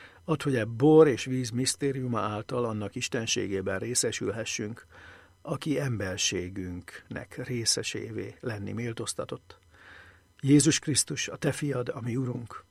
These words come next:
ki veled uralkodik, a Szentlélekkel egyetemben, Isten, mindörökkön örökké. Amen." Csodálatosan mélyértelmű ima és szertartás, a felajánlás.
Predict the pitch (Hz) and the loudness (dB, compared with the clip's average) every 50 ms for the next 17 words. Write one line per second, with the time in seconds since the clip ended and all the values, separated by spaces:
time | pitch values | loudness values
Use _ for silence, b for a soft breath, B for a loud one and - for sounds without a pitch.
0 | _ _ _ _ - - 120 113 113 110 107 101 117 113 110 104 107 - - 110 | _ _ _ _ -8 -4 -4 -2 0 0 0 0 0 0 0 0 -2 -2 -4 -6
1 | 104 - - - - - b b b b b b b b b b b b - - | -6 -6 -10 -14 -20 -20 b b b b b b b b b b b b -2 0
2 | - 147 120 110 - 104 98 98 - - - 101 110 113 110 107 - - - - | 0 0 0 -2 -2 -2 -2 -2 -4 -4 -4 -4 -4 -4 -6 -6 -6 -8 -8 -10
3 | 107 107 110 113 117 110 - - - - - - - _ _ _ _ _ _ - | -8 -10 -10 -8 -6 -6 -4 -4 -4 -6 -6 -8 -14 _ _ _ _ _ _ -4
4 | 135 139 143 135 127 - - - - - 62 - - - - - - - - - | -2 0 0 0 -2 -6 -8 -8 -6 -6 -6 -6 -6 -8 -10 -14 -16 -20 -20 -20
5 | - - _ _ _ _ _ _ _ _ _ - - - - 151 151 147 - - | -20 -20 _ _ _ _ _ _ _ _ _ -14 -12 -12 -12 -12 -16 -20 -20 -20
6 | - _ _ _ _ _ _ - _ - - _ b b b b b b b b | -20 _ _ _ _ _ _ -20 _ -20 -20 _ b b b b b b b b
7 | b b b b b b b b b b b - - - 165 170 185 170 160 165 | b b b b b b b b b b b 0 6 8 10 10 12 12 10 10
8 | 156 - 156 - - 147 139 131 127 127 123 123 120 120 113 - 127 117 110 110 | 8 6 6 6 6 6 8 6 6 4 6 6 6 4 4 2 0 -2 -2 -2
9 | - - 135 123 113 113 107 104 104 101 - - - _ _ - - 101 92 - | -4 -4 -4 -4 -4 -4 -4 -6 -6 -8 -12 -16 -20 _ _ -14 -8 -4 -2 0
10 | - - 80 - - - - - - - - - - - - - - - - - | 0 0 0 -2 -4 -6 -6 -6 -6 -8 -10 -8 -8 -8 -8 -8 -8 -8 -10 -12
11 | - - _ _ _ _ _ _ _ - _ _ - - - - - - - - | -16 -20 _ _ _ _ _ _ _ -20 _ _ -12 -8 -4 -4 -4 -4 -4 -8
12 | - - - - - - - - - - - | -10 -10 -10 -10 -12 -12 -12 -12 -14 -14 -16